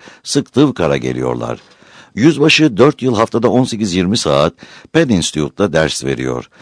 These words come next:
Müfredatı kendisi hazırlıyor, kitaplar Amerika'dan geliyor. Enstitünün habire bozulan köhne fotokopi makinesinde çoğaltılıyor, öğrencilere dağıtılıyor.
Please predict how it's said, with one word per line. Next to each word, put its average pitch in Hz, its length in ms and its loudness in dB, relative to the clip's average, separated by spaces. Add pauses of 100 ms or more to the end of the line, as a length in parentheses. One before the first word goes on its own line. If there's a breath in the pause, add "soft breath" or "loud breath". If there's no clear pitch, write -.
(140)
Müfredatı 76 600 -2
kendisi 87 340 -2
hazırlıyor, 73 400 -2
kitaplar 101 380 -2
Amerika'dan 92 500 0
geliyor. 64 460 -6 (380 soft breath)
Enstitünün 110 540 0
habire 98 400 2
bozulan 87 400 0
köhne 90 380 -2
fotokopi 90 460 -2
makinesinde 90 520 -2
çoğaltılıyor, 76 680 -2
öğrencilere 80 680 0
dağıtılıyor. 65 600 -4